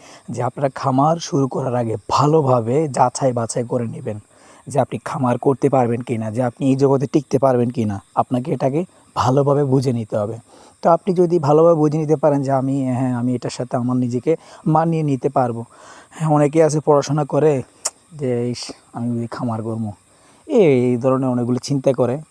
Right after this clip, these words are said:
কিন্তু আপনাকে এই চিন্তা বাদ দিতে হবে। বাদ দিয়ে আপনাকে আসতে হবে যে আমি খামারি হব। এটা আপনাকে প্ল্যানিং করতেই হবে যে আমি খামারি করব এবং আমি খামারি হব। দেখেন, আজকাল যুবকেরাও কিন্তু এখন চেষ্টা করছে, তারা সবাই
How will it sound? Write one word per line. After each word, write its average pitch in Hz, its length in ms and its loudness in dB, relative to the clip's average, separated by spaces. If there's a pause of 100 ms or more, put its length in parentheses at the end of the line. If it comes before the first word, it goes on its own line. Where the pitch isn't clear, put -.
কিন্তু 143 240 -2
আপনাকে 131 360 0
এই 160 80 2
চিন্তা 143 300 -4
বাদ 127 180 2
দিতে 123 200 2
হবে। 113 300 0 (520)
বাদ 160 280 4
দিয়ে 175 200 2
আপনাকে 139 340 0
আসতে 131 300 -4
হবে 127 220 0
যে 110 120 -8
আমি 123 220 -6
খামারি 135 360 0
হব। 131 260 2 (540)
এটা 127 200 -4
আপনাকে 127 420 -4
প্ল্যানিং 151 480 2 (120)
করতেই 147 400 -6
হবে 117 240 -6
যে 123 80 -10
আমি 123 140 -6
খামারি 123 420 -2 (120)
করব 139 320 2 (640)
এবং 127 240 2
আমি 131 140 0
খামারি 135 420 0
হব। 135 240 2 (1300)
দেখেন, 131 300 2 (280)
আজকাল 147 320 0
যুবকেরাও 160 480 4
কিন্তু 156 320 -2
এখন 147 200 4
চেষ্টা 151 300 -4
করছে, 127 260 -2
তারা 123 180 2
সবাই 135 360 2